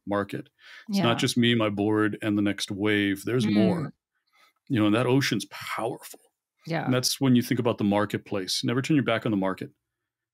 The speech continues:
Speaker 1: because you can get so heads down into what it is that your company does, into your customers, into your competitors, that you don't see the ocean. And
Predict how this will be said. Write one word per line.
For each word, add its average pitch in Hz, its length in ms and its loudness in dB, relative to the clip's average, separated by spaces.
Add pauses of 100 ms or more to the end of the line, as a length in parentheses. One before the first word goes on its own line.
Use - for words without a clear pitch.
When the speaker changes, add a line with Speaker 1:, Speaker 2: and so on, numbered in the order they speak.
(120)
Speaker 1:
because 110 800 0 (100)
you 123 240 0
can 127 220 2
get 110 160 0
so 120 240 0
heads 110 260 0
down 107 300 2
into 101 200 -2
what 104 200 0
it 104 80 0
is 104 160 -2
that 101 200 -6
your 101 60 -10
company 107 320 -4
does, 101 420 -2
into 101 220 -4
your 101 160 0
customers, 104 800 -2 (420)
into 107 160 -2
your 104 200 0
competitors, 104 640 -2
that 98 180 -4
you 110 80 -6
don't 104 340 -2
see 107 540 -2
the 98 180 -4
ocean. 98 640 -4 (760)
And 104 560 0